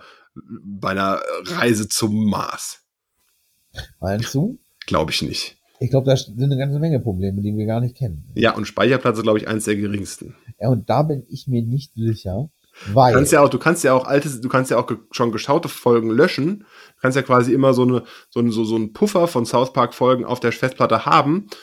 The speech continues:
Speaker 1: Und wenn, wenn alle schlafen und keiner telefonieren will oder sonst irgendwas, dann lädt er einfach immer automatisch nach. Jetzt kommst du mit Starlink. Und das sind wie viel Gigabit?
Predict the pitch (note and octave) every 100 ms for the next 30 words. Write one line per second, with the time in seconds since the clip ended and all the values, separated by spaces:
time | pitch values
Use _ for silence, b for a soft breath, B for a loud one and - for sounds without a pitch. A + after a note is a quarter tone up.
0 | B _ B2 G#2+ A#2+ A#2 A#2 A#2 A#2+ A2
1 | - D3+ F#3+ - C#3 A3+ b b - A2+
2 | A#2 A#2 B2 A2+ G#2+ A#2 D3+ G#3 E3+ C3+
3 | A#2 A2 F#3 A3+ A#2+ A#2 B2 D#3 B B
4 | _ A2 A#2+ C3+ C3+ B2+ B2+ B2 A#2 A#2
5 | A2+ G#2+ A2+ A2 D#3 C3 - - _ _
6 | G#2 - B2 A#2+ A2+ G2 - - C3 D3+
7 | - _ - - C3+ C#3 F#2 F2+ F2+ G#2
8 | A2 G#2+ A2+ G#2+ A#2+ G3+ G3+ E3+ D3+ F3+
9 | G3 F#3+ G#3 - -